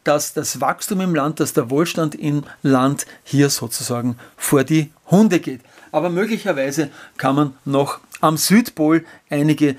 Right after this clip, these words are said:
Fahrradwege um, was, ein paar hundert Millionen, das kostet ja nichts, oder irgendwelche Luftreinhalte, äh, Maßnahmen in Peking, äh, ein paar Milliarden, also wurscht,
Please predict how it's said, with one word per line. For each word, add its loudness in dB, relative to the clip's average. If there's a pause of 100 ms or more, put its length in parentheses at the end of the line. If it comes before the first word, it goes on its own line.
(100)
Fahrradwege -2
um, 0
was, -6
ein -4 (140)
paar -6
hundert 2
Millionen, 0
das -16
kostet -6
ja -2
nichts, -2
oder -4 (300)
irgendwelche 4
Luftreinhalte, 0 (360)
äh, 0
Maßnahmen 0
in -4
Peking, 0 (720)
äh, -14
ein -16
paar -4
Milliarden, 2
also -2
wurscht, 2